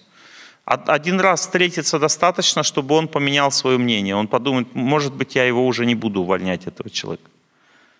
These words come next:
Представляете, как, как, как это очень мощно всё действует в нашу жизнь. Но большинство людей, они ленивые в своём сердце. Они не, не то, что они не хотят трудиться, они просто не знают, зачем это надо.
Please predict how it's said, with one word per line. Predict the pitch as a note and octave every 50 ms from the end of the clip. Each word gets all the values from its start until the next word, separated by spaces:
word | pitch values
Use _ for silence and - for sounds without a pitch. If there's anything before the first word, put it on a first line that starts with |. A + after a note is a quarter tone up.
| _ _ _ _ _ _ _ _ _ _ _ _ _ - _ _
Представляете, | - D3 D3+ - - G3+ G#3 A#3+ B3 B3+ B3 - F3+
как, | - E3+ D#3+
как, | - F3+ E3 -
как | - - F3+ F3 - E3+
это | D#3+ - D#3
очень | D3+ D#3 F3 F3 - - D3+
мощно | D3 C#3+ D3 D#3+ F3 F3+ - - E3+ C#3+
всё | C3 - - D3 D3 D3
действует | C3 A2+ B2 C#3+ C#3+ C3 - - - - G2+ F2+ - -
в | -
нашу | G#2 A#2 C#3 C#3 - C#3+ C3
жизнь. | B2+ C#3+ C3+ G#2+ F2+ F#2+ - - - - - -
Но | C#3 C3+
большинство | D#3+ E3+ D#3+ - G#3 F3+ - - G3 G3
людей, | F#3+ F#3+ F#3 D#3+ E3+ G#3+ G#3+ G#3+ G#3+ A3
они | - D#3 F3 E3+ F3
ленивые | F3 F3+ F#3 F#3+ G3 A3 A3 A3 F#3+ E3 C#3+ C3
в | A#2+
своём | - - C3+ C3 C#3+ D3 D#3+ E3+ E3
сердце. | - - - C3+ A#2+ G#2 D#2+ - - G2 F2+ F2+ - - - - - - -
Они | - D3 F3+ G3 G3+
не, | G#3 G#3 - -
не | - F#3+ F#3+ F#3+ F#3
то, | - A#3+ B3
что | - - - G3+
они | F#3+ F#3 F#3+ F#3+
не | F#3 F#3 F#3
хотят | F3 - F#3 - - F#3 F3 F3+ F#3 -
трудиться, | F3 F3 D#3+ D#3+ F3 E3 - - E3
они | D3 D3+ D#3
просто | D3+ - F3+ F3+ F3+ - F3 E3
не | F3 E3+
знают, | D3 D#3 F3+ F3+ F3 E3 D#3 C3+
зачем | D3+ D3+ - - E3 C#3+ D3+
это | C#3 - D3
надо. | C3+ D3 C#3+ B2+ A2+ F#2 F#2+ E2+